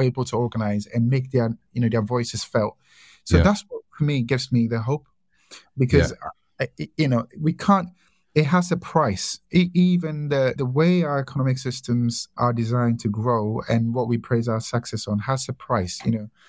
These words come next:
Speaker 2: Yeah.
Speaker 1: The idea of getting clean energy o-, in, in, in the Northern Hemisphere has got a significant price in the Southern Hemisphere. And, and all, all these things needs to be looked at because we are now one big global village.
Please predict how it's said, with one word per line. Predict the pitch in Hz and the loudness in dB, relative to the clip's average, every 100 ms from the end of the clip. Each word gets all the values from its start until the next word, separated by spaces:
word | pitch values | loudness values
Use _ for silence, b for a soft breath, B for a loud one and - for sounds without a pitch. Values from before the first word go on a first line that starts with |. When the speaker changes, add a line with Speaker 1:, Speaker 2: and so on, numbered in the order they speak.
| B B | B B
Speaker 2:
Yeah. | 90 80 | 0 4
Speaker 1:
The | 143 | 4
idea | 165 156 143 | 4 0 -4
of | 120 | 0
getting | 135 123 123 - | 2 2 0 -2
clean | - 139 131 | -2 0 2
energy | 127 120 117 117 | 2 0 0 0
o-, | 107 110 | 0 -4
in, | 120 117 | -2 -2
in, | 117 117 | -2 -4
in | 113 113 | -2 -2
the | 113 | -2
Northern | 117 123 120 117 | 0 0 0 0
Hemisphere | 123 117 110 - 104 | 2 0 -4 -2 0
has | 107 104 | 0 -2
got | 123 123 | -6 -6
a | |
significant | - 117 113 131 131 120 - 104 | -8 -6 0 0 0 -6 -6 -4
price | - 110 104 110 | 0 0 0 -4
in | |
the | 107 | -4
Southern | - 113 110 107 | -2 0 0 0
Hemisphere. | 110 104 - 104 b b b | 0 -2 -4 -10 b b b
And, | 131 - | -2 0
and | 139 | 0
all, | - 185 180 - | 2 2 0 0
all | 180 180 | 2 2
these | 156 147 - | 0 -4 -4
things | 120 113 - | -2 -2 0
needs | 120 117 | 0 0
to | - | -4
be | 123 | -6
looked | 139 - | -6 -4
at | 104 - _ 127 | -4 -4 _ -4
because | 131 139 135 | -4 -4 -2
we | 131 | 0
are | |
now | 143 143 135 - | 2 0 0 -4
one | 131 127 | -2 -2
big | 123 120 117 _ | 0 -2 -2 _
global | 135 135 127 120 120 - 120 | -2 -2 0 -2 -2 -6 -2
village. | 202 117 - - | 0 0 -6 -16